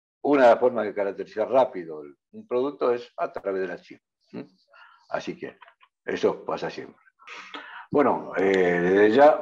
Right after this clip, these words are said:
vayan, este, eligiendo lo que quieran, este, cada uno de los materiales con que piensan trabajar, ¿m? No se hagan problema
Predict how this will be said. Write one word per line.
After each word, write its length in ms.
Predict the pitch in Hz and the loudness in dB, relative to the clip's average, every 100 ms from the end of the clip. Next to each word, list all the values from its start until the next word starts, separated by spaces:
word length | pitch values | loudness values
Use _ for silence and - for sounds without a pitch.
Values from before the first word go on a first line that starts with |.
| - | -4
vayan, 420 | 95 120 127 117 | 0 2 4 4
este, 680 | 104 - 98 87 82 78 82 | 2 0 2 4 4 0 0
eligiendo 960 | 92 95 - 123 117 107 95 85 78 78 | 0 0 2 0 4 4 4 2 -2 -4
lo 120 | 85 | -6
que 220 | 95 92 | -2 -2
quieran, 400 | - 220 226 220 | 0 0 2 0
este, 480 | - - 147 139 135 | -2 -8 -14 -14 -14
cada 220 | - 180 208 | -6 0 2
uno 180 | 202 | 2
de 60 | 190 | 0
los 300 | 82 165 _ _ - - _ | 0 -4 _ _ -20 -20 _
materiales 500 | 90 98 - 117 104 | -2 0 2 2 2
con 320 | 95 87 - | -2 -4 -8
que 160 | - 95 | -4 -2
piensan 460 | 101 107 104 90 | 0 -2 -2 -6
trabajar, 560 | 87 90 90 95 82 - _ | -4 -2 -2 -2 -4 -6 _
¿m? 240 | 92 117 131 _ _ _ _ _ _ _ _ _ _ _ _ | -12 -12 -12 _ _ _ _ _ _ _ _ _ _ _ _
No 160 | 90 101 | -8 -4
se 140 | - | 0
hagan 280 | 117 113 101 | 2 2 0
problema 800 | 101 104 104 117 120 123 127 131 | 2 2 6 4 4 2 0 -2